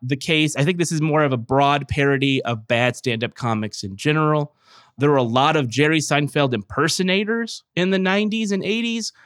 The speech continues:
uh, who were doing bad versions of his comedy, his observational comedy. So I don't think that this is about Jerry. I think this is about, <laughs> somebody's just kinda lame.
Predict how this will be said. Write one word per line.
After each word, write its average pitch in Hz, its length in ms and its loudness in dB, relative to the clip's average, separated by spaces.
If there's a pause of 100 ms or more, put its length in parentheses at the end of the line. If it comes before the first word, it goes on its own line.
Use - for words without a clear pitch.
(300)
uh, 135 120 2
who 165 100 -2
were 151 140 2
doing 165 480 0
bad 139 440 0
versions 147 480 0
of 131 120 -2
his 139 200 0
comedy, 139 520 -2
his 135 160 -4
observational 127 640 -2
comedy. 131 580 -4
So 165 160 0
I 165 80 4
don't 202 200 2
think 190 140 -2
that 160 60 -6
this 151 160 -2
is 131 100 -2
about 113 260 0
Jerry. 147 320 2
I 143 40 0
think 120 120 -6
this 110 120 -8
is 110 100 -8
about, 117 380 -2 (240)
<laughs> - 240 -20
somebody's 349 400 -2
just 262 160 -6
kinda 196 200 2
lame. 117 380 0